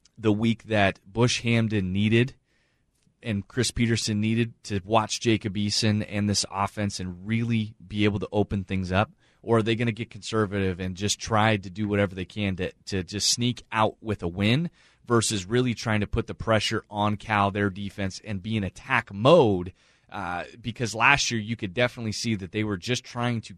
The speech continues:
get through games by running the football, keeping it close,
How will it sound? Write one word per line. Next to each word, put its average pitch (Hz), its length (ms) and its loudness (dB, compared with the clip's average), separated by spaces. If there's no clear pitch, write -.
get 147 200 -4
through 143 220 0
games 113 340 0
by 95 180 -4
running 110 340 2
the 127 80 0
football, 110 540 0
keeping 139 380 -2
it 131 120 0
close, 110 480 2